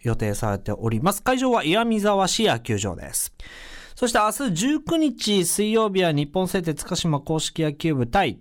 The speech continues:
テイエステック。明日午後一時三十分プレーボール予定、札幌市丸山球場での対戦です。そして二十日木曜日は空き日となりまして、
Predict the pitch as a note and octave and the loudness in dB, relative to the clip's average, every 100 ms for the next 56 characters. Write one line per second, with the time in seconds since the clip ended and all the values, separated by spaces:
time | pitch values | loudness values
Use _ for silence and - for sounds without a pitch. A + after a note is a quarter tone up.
0 | - G3 C#4 C#4 - G#3 - - F#3 - | -2 0 2 0 -2 -2 -2 -2 -4 -4
1 | - - A#2 - - - _ - C3 - | -6 -2 -2 -2 -16 -20 _ -4 -2 2
2 | C#3 C3+ C3 F#3 C#3 - C3+ - C#4 D#3+ | 2 2 2 0 0 -2 -2 2 2 2
3 | - G3+ C#4+ D#4 D#4 - G3 E3 D3 C3+ | 2 2 2 2 0 0 0 2 2 2
4 | C3+ B2 B2 B2 - A2 G2+ F#2+ C#3+ F3 | 4 4 4 2 0 0 0 2 0 0
5 | _ D4 D4 C4+ B3 F#3+ B2+ B2+ C3+ B2+ | _ -2 0 0 0 0 0 2 2 0
6 | B2 - A#2+ G#2 G2+ G#3+ A#3 - G#2 G2 | 0 0 0 0 0 0 0 0 -2 -2
7 | G2+ F#2+ B2+ - - - - - - - | -6 -2 -2 -2 -6 -16 -16 -18 -20 -6
8 | - D#4 A3+ F#3+ G#3+ G#3 - C4+ G3 G#3 | -2 0 0 0 0 -4 0 0 2 0
9 | G3+ D4+ E4 E4 B3 F#3+ F3+ F3 D#3+ D3 | 2 2 2 4 4 4 4 4 4 4
10 | C3+ - C#3+ B3+ G#3+ C#3+ B2 A2+ B2+ B2 | 2 0 -2 -2 0 0 0 0 2 0
11 | C#3 C#3 D3 D3+ - - G#3 G3 | 2 0 2 0 0 0 0 -2